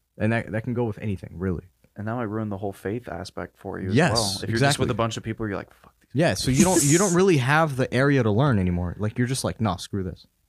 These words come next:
Speaker 2: You're like, "This is who I'm
Speaker 1: Yeah.
Speaker 2: sharing my, my faith with?
Speaker 1: Yeah.
Speaker 2: My,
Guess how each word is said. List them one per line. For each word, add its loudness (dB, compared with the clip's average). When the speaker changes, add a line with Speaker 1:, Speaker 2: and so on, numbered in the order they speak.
Speaker 2:
You're -8
like, -6
"This -8
is -10
who -6
I'm -6
Speaker 1:
Yeah. 0
Speaker 2:
sharing 0
my, 0
my -2
faith -2
with? -2
Speaker 1:
Yeah. 2
Speaker 2:
My, 2